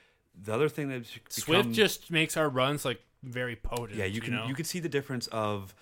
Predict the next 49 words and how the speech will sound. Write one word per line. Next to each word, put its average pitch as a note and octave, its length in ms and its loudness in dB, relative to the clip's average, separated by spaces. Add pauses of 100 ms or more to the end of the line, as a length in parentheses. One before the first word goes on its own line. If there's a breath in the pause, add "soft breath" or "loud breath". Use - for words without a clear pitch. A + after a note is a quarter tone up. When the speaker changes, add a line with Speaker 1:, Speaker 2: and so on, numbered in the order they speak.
(480 soft breath)
Speaker 1:
like, G#2+ 300 -6
even D#3 240 0
when E3+ 100 2
you're, A#2+ 260 0
when A2 220 -2
we're A#2 220 4
watching, G#2 440 0
obviously G#2 360 -2
we G2+ 100 -8
could F#2+ 140 -12
see - 180 -6
a G2+ 40 -6
little F#2+ 180 -4
differently G2 520 -6
than F#2+ 140 -4
a, F2 80 -6 (100)
a E2 60 -12
football - 380 -6
player F#2+ 260 -4
can G2 180 -4
in F2+ 120 -6
a F2 40 -10
hole, G2+ 360 -2
but, F2+ 80 -8
like, F#2+ 240 -6 (300 loud breath)
when G#2 120 -6
you're G#2 80 -2
like, G2 160 -4 (180)
"Oh, A#2+ 120 4
there's A2 160 2
a G#2+ 60 -6
cut," G#2+ 360 -2
and G#2 100 -6
then G2 120 -4
they G2 140 -2
hit G#2 260 -4
it, A2 260 -2
but G2+ 140 -12 (180)
it's - 240 -8
like G2 240 -6 (380 soft breath)
Swift - 400 -2
would A2 100 0
have G2 80 -4
hit A2 100 -2
it G2 120 -4
just - 200 -10
a F#2+ 80 -10
little A#2+ 360 0
quicker, F#2 540 -6